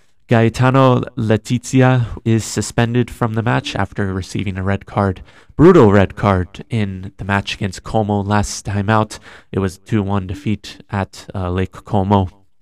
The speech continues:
So one of Feralpicello's experience and most important, uh, defenders, right backs, uh, is suspended for this match. And also on, for Cittadella's standpoint, uh, right back or fullback,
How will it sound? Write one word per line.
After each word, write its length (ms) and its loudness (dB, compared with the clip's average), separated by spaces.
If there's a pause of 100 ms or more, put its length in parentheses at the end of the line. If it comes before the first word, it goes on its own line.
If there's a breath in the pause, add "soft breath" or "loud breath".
(480)
So 360 2 (300 loud breath)
one 140 2
of 160 2
Feralpicello's 960 2
experience 680 -4
and 320 -6 (440)
most 260 -4
important, 460 -2 (480)
uh, 200 -4
defenders, 640 -4
right 200 -4
backs, 440 -2 (480 loud breath)
uh, 280 -2
is 160 4
suspended 640 -6
for 260 -4
this 200 -10
match. 320 -4 (320 soft breath)
And 360 -8
also 360 4
on, 360 0
for 380 0
Cittadella's 540 2
standpoint, 580 -4
uh, 160 -2
right 220 0
back 320 -2 (340 loud breath)
or 220 4
fullback, 600 -2